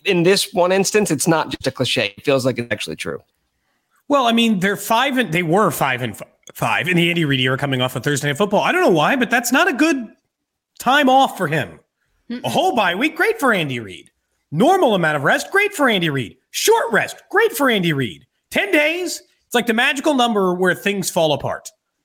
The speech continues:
Speaker 2: That, that's, I don't know why. There's no real good logic. We, we had this conversation, Nick, both, uh, on, on the regular radio show in Kansas City, where I, I feel like it must be that it's, like, just enough to throw off his routine in a way that doesn't,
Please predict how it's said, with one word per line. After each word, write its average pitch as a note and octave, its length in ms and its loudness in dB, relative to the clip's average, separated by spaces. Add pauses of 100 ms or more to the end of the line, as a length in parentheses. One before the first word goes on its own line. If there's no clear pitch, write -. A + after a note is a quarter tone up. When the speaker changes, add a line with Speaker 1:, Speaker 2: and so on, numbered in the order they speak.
(120)
Speaker 2:
That, C4+ 180 0
that's, C4 220 2
I A3 180 0
don't A#3+ 160 -4
know A#3 100 4
why. A3+ 480 2
There's F3 180 -2
no E3+ 100 0
real G3+ 180 0
good A3 160 0
logic. G3 420 0
We, F#3+ 220 0
we F3+ 100 0
had F#3 240 -2
this F3 140 -6
conversation, C#3+ 680 -4
Nick, C3+ 340 -2 (400)
both, D#3 380 -2
uh, C3+ 240 0
on, F#3 260 0
on F3 200 2
the D#3 100 2
regular F3+ 300 2
radio E3+ 260 2
show D#3+ 220 0
in C#3 80 -2
Kansas C#3 300 -6
City, E3+ 160 0
where A3+ 180 2
I, G#3+ 140 0
I G3 60 0
feel B3 180 -2
like A3+ 280 0
it F#3 140 -6
must G3 400 -2
be F#3 280 0
that C3+ 280 0 (680)
it's, F3 260 -4
like, D#3 220 -2
just C4+ 480 0
enough G3 320 0
to D#3 100 -2
throw F3 400 0
off E3 240 2
his D3 200 -2
routine C#3 600 -2
in A#2+ 120 -4
a A#2+ 80 -2
way A#2 500 -2
that B2 220 -6
doesn't, F3+ 360 0